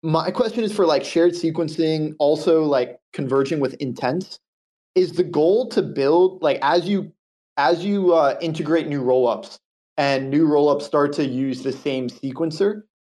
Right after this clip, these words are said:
um, is the goal to build, like, this global intent mempool, um, where, like, everything goes into one sequencer, uh, for the most efficiency, or, like,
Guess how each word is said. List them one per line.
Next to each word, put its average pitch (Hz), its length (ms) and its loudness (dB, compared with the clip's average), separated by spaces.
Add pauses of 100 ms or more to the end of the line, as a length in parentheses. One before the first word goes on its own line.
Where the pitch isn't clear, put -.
(180)
um, 135 560 0 (280)
is 160 200 0
the 170 80 2
goal 165 400 2
to 214 120 0
build, 147 540 0
like, 135 240 2
this 131 160 0
global 143 920 2 (100)
intent 143 680 -6 (300)
mempool, 143 760 2 (480)
um, 139 460 0
where, 147 260 4
like, 131 320 2 (640)
everything 160 400 2
goes 147 260 2
into 151 140 -2
one 131 220 0
sequencer, 202 760 -2 (180)
uh, 135 240 2
for 156 120 -2
the 135 60 -4
most 139 240 0
efficiency, 147 540 -2
or, 143 300 2 (340)
like, - 300 0